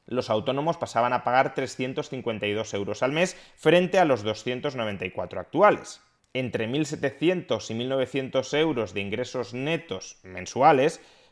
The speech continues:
que se corresponde más o menos con el salario medio en España,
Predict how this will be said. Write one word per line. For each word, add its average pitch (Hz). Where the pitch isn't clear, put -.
que -
se 101
corresponde 135
más 127
o 131
menos 131
con 92
el 95
salario 117
medio 113
en 98
España, 147